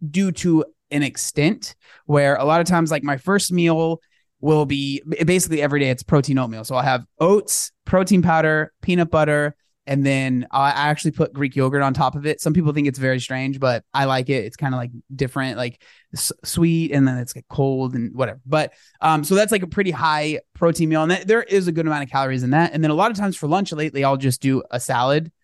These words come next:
with chicken. And then dinner will be my largest meal because I do like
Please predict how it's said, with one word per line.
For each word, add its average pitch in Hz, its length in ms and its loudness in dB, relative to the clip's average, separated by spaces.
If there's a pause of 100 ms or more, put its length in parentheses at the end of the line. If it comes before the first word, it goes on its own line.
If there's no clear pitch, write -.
(100)
with 127 160 -2
chicken. 160 480 -2 (380)
And 160 120 4
then 156 200 4
dinner 170 400 4
will 143 160 0
be 147 400 -6
my 147 180 0
largest 131 420 0
meal 135 300 0
because 143 560 -2 (320)
I 175 160 2
do 190 320 2
like 175 300 -4